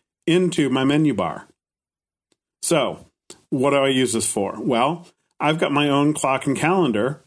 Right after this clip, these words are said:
in the format that I wanted it to go. I've got the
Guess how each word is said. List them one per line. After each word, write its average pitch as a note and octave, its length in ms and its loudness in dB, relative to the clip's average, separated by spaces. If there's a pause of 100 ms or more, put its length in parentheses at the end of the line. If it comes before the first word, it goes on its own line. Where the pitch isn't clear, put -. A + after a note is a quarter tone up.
(100)
in C3 200 0
the B2 80 0
format D3 580 0
that B2+ 100 0
I C3 100 2
wanted A#2+ 360 0
it A#2+ 180 -2
to F3 60 -4
go. G#2+ 320 -2 (1600)
I've C3+ 200 0
got C3 300 0
the A#2+ 500 2